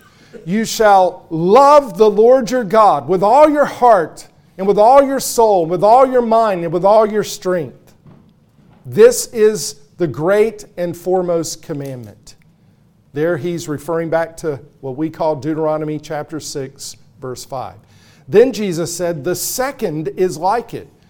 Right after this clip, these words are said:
You shall love your neighbor as yourself," referring to Leviticus chapter nineteen, verse eighteen.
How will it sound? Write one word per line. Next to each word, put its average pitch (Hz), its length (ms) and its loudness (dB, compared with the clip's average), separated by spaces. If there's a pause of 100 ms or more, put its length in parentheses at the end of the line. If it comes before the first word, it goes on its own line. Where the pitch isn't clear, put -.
(360)
You 220 180 -4
shall 214 320 0
love 180 300 2
your 180 160 0
neighbor 190 520 -2
as 180 220 -2
yourself," 180 760 -6
referring 185 580 -6
to 190 260 -6
Leviticus 170 640 -6
chapter 170 360 -8
nineteen, 156 540 -8
verse 156 300 -8
eighteen. 151 540 -10